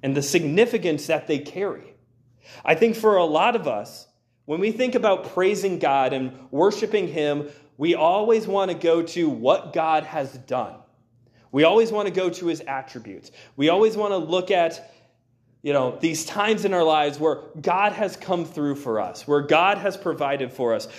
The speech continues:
Or we look at, you know, truths in Scripture that talk about how his mercy is new every day, or that his love is always going after us.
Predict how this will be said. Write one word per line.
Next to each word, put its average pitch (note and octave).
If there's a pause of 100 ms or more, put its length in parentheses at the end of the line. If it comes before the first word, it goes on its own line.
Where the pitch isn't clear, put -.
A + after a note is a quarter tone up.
(100)
Or D#3
we E3
look G#3
at, -
you D#3+
know, C3+ (240)
truths A#3+
in G3
Scripture F#3
that D#3
talk E3
about E3+
how E3
his E3
mercy G#3+
is F3+
new E3+
every D3
day, C3+
or A#2+
that C#3
his D#3+ (260)
love G#3+ (100)
is D#3
always G3+ (260)
going F3+
after D#3
us. F2